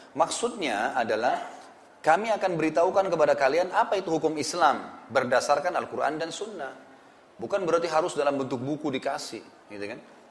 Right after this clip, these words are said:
Itu yang dimaksud, artinya kami akan sampaikan kepada kalian hukum Allah Tuhan kami dan Rasul yang diutus oleh Allah subhanahu wa taala. Ini loh hukum-hukumnya, kalian terapkan dalam kehidupan kalian. Dan itu pada zaman-zaman dulu memang sudah ada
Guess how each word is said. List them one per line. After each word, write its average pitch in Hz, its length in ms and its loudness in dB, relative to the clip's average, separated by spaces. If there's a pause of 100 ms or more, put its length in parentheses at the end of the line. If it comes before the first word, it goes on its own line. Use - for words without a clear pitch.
(400)
Itu 180 160 -8
yang 208 80 -2
dimaksud, 170 400 -2
artinya 220 320 -2
kami 247 160 -4
akan 190 160 -2
sampaikan 170 400 -2
kepada 143 240 2
kalian 165 160 -2
hukum 165 400 -4
Allah 147 320 2
Tuhan 135 320 -2
kami 127 320 0 (320)
dan 127 160 2
Rasul 135 400 2
yang 123 160 0
diutus 131 320 0
oleh 123 160 0
Allah 127 240 2
subhanahu 120 240 -4
wa 123 80 -2
taala. 185 240 4
Ini 180 160 -2
loh 131 160 4
hukum-hukumnya, 127 480 -2
kalian 196 240 2
terapkan 170 400 0
dalam 120 160 0
kehidupan 113 320 -4
kalian. 107 320 -4 (560)
Dan - 160 -4
itu 185 320 0 (240)
pada 120 240 2
zaman-zaman 147 640 4
dulu 160 160 2
memang 165 240 0
sudah 123 400 2
ada 143 140 6